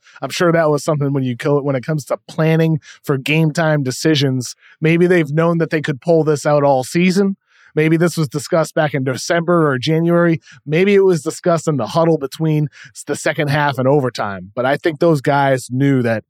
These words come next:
that might be coming. He's like, "Look for me to do the twirl the fingers. You know, we're gonna fake the argument, whatever." Uh, and they, they were right on, man. Also, by the way, like, play call or not, how do you let up that back door?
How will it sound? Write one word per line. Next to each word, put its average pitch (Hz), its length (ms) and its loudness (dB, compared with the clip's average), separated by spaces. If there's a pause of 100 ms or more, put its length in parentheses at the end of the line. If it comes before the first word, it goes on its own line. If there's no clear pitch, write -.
(240)
that 131 240 0
might 131 180 0
be 131 140 -6
coming. 123 340 -2
He's 117 160 -4
like, 113 180 -4
"Look 143 160 0
for 151 160 -2
me 147 180 2
to 143 100 4
do 143 180 2
the 127 80 -4
twirl 147 380 0
the 139 100 0
fingers. 156 540 0 (260)
You 131 80 0
know, 147 200 2
we're 139 120 2
gonna 131 140 -2
fake 151 260 -2
the 147 80 -2
argument, 147 420 2
whatever." 151 460 2 (800)
Uh, 117 200 0
and 120 220 0
they, 127 200 2
they 123 180 0
were 131 240 2 (180)
right 131 220 2
on, 123 260 0
man. 110 260 -4
Also, 151 360 0
by 139 180 0
the 127 80 -2
way, 135 180 2
like, 117 180 -2 (360)
play 156 180 0
call 151 220 2
or 120 120 0
not, 131 280 0 (360)
how 156 180 -2
do 160 80 -2
you 131 200 -2
let 123 200 0
up 117 200 -2
that 98 280 -6
back 110 240 -2 (160)
door? 98 400 -4